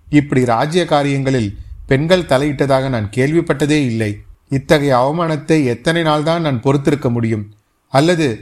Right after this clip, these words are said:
நீங்கள் எல்லோரும் ஒருமுகமாக சொன்னால் நான் இந்த ராஜாங்க பொறுப்பையும்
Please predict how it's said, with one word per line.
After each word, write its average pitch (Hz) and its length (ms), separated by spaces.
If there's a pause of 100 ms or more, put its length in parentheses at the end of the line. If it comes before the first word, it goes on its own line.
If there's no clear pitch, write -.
(240)
நீங்கள் 202 360
எல்லோரும் 185 460
ஒருமுகமாக 190 640
சொன்னால் 143 460 (420)
நான் 147 240
இந்த 135 180
ராஜாங்க 156 480
பொறுப்பையும் 151 560